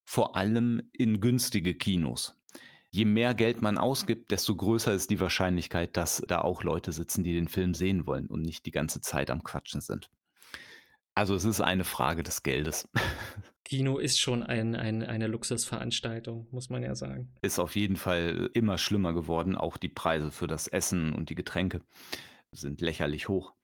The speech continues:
Speaker 1: Andererseits dieses Erlebnis Kino. Ich gehe aus dem Haus, ich gehe irgendwo hin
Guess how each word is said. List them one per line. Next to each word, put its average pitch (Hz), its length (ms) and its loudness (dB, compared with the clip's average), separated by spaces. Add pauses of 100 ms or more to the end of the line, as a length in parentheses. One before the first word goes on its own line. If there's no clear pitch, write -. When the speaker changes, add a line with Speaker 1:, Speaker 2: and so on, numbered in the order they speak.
(680)
Speaker 1:
Andererseits 110 1000 0 (200)
dieses 98 580 0
Erlebnis 98 880 0
Kino. 104 400 0
Ich - 120 -8
gehe 92 160 0
aus 87 160 -2
dem 82 200 0
Haus, 147 240 -2
ich - 140 -6
gehe 98 140 0
irgendwo 85 420 -2
hin 123 280 0